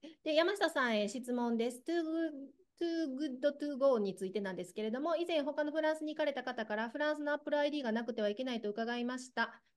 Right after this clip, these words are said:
Androidは×。昨年山下さんが行かれた時、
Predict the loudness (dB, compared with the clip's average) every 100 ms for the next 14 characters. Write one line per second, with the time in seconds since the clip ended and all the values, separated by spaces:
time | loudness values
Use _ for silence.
0 | _ -2 0 2 2 2 0 -2 -4 -6
1 | -12 _ -6 -2 0 2 0 0 -4 -2
2 | -2 0 -2 -2 -4 -4 -4